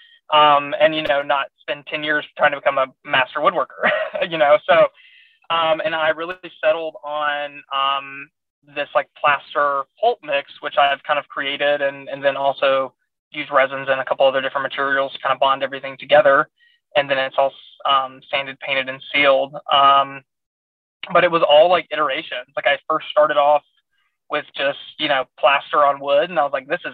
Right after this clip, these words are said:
obviously not gonna work because plaster can't stick to that." And then you know, applying other things to it, and just, it was all trial and error for six months. Oh, honestly, actually about a year of, like,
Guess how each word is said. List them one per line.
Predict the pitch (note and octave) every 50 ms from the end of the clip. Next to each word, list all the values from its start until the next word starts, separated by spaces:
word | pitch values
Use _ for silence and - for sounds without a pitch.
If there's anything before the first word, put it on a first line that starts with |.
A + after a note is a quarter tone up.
| - _ -
obviously | F3+ G#3 A3+ G3 D#3+ - D#3+ D3
not | C3+ C#3
gonna | B2+ C3+ C3+ C#3
work | C3+ C#3 D3+ D#3 -
because | D3+ C#3 D3 C3+ -
plaster | - D3 D3 - - D3+
can't | - - D3 C3+
stick | - D3 C#3+ -
to | D3
that." | C#3 C#3 C#3 C#3+ E3 F3+ D#3+
And | D#3 D3+
then | D#3 D#3 D3+ D3+ D3 C#3 - _ _ _ _ _ _ _
you | D#3+ D#3
know, | D3 C#3
applying | C#3 - E3 D3+ D3 D3+ D3
other | C#3 D3+ E3+ E3 -
things | - F3 F3 E3+ - - -
to | F3+ E3+ E3+
it, | F3 E3+ E3+ E3+ E3 D#3+
and | D3+ D3 D3 C#3
just, | D3+ C#3+ C3 - -
it | D#3 D#3
was | D#3 D#3 D3+ D3 - _ _ -
all | - D3 D#3 E3+ F3
trial | - - F3 E3+ E3+ E3
and | D#3 D3
error | D3 D3+ E3 -
for | - D3 - - -
six | F3+ E3 - - -
months. | D3+ E3 E3+ E3+ - - _ - - _ -
Oh, | E3 E3+
honestly, | D#3 D#3 E3 G3+ - - D3 C3+
actually | C3+ C3+ C3 - D3
about | C#3 C#3+ C3
a | C3+
year | C#3 C#3+ D#3+ E3 E3 D#3 D3 D3 C3+ - _ _ _ _ _ _ _ _ _ _ _
of, | D#3 D3+ D3+
like, | D3 D3 C#3+ C3+